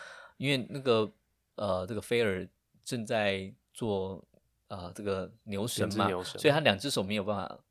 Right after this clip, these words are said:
Speaker 1: 没办法抽烟，所以他就是彼得就在抽的时候就
Speaker 2: <laughs> 非常
Speaker 1: 递给，递给他。
Speaker 2: 撩人。
Speaker 1: 对，然后也就递给他抽，然后两人一口我一口，我一口一口。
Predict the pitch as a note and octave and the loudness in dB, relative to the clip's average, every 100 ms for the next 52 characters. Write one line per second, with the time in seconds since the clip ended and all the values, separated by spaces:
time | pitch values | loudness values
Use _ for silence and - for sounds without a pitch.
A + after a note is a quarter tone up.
0 | - G2+ A#2+ G2+ D#2+ - - F#2+ G2 G2 | -8 -4 -2 -2 -4 -8 -4 -2 0 0
1 | A2+ E3 D3+ E3+ F3 - E3 D#3 B2 A2+ | 8 8 10 8 6 6 6 8 6 12
2 | A#2+ B2+ E3+ D3+ - - F3 D#3+ E3 D3 | 12 12 12 12 6 6 8 12 12 12
3 | D#3 C#3 C#3+ C#3+ - D3+ D3+ B2 B2 A2+ | 10 8 8 4 8 8 12 12 12 6
4 | - - - D3 D3+ C#3+ D3+ C3+ G#2 F#2+ | 4 -8 4 12 12 12 12 12 12 10
5 | G#2 - - C#3+ A2+ D3 F3+ A#2 A2+ C3+ | 4 -8 4 6 8 8 8 6 2 -2
6 | - B2 G2+ - G2+ - G#2+ G2+ A#2 A#2 | 0 2 2 2 0 2 2 4 4 4
7 | F#2+ G#2 G#2 - F#2 F#2+ F#2+ - - F#2+ | 0 -4 -6 -8 -6 -6 -8 -10 -8 -6
8 | G#2 - - - | -8 -8 -14 -16